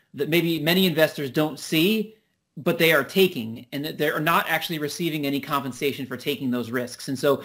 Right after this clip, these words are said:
the, the five questions I asked Corey were all around various risks that occur in investing that many people take,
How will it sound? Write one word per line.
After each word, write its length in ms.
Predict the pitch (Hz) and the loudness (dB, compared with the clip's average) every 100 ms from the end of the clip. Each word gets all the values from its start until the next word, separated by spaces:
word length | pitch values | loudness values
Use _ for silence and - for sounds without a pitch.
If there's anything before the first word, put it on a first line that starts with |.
| - - - | -10 -6 0
the, 80 | 156 | 2
the 160 | 160 | 2
five 260 | 156 185 190 | 4 4 6
questions 300 | 214 170 165 | 4 4 4
I 80 | 151 | 2
asked 200 | 147 - | 2 -2
Corey 300 | 175 165 147 | -2 0 0
were 160 | 143 | 0
all 300 | 151 165 170 | 0 2 2
around 480 | 147 147 143 143 135 - _ 123 | 2 4 2 0 -4 -8 _ 0
various 500 | 151 175 170 - - | 4 6 4 0 -2
risks 440 | 135 151 - - | 0 0 -2 -8
that 200 | 143 139 | -2 -2
occur 340 | - - 175 165 | -2 0 2 4
in 60 | |
investing 640 | 135 117 123 - 135 131 - - - | 4 2 0 0 0 0 -2 -12 -4
that 140 | 143 | 2
many 200 | 151 170 | 4 4
people 280 | 165 175 139 | 2 0 0
take, 420 | - 160 170 - | 2 2 2 -6